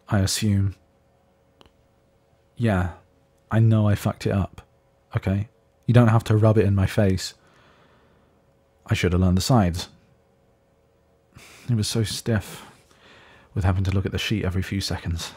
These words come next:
And that voice crack. I'm, I'm so embarrassed.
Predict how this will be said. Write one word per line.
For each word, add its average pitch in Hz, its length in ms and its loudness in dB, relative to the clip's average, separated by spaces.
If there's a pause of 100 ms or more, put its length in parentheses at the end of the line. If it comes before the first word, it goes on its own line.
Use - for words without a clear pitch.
(1200)
And 92 160 -2
that - 160 -6 (840)
voice - 300 2
crack. - 420 -10 (1700)
I'm, 110 240 -2 (3000)
I'm - 140 -18
so - 200 -6
embarrassed. 104 800 -4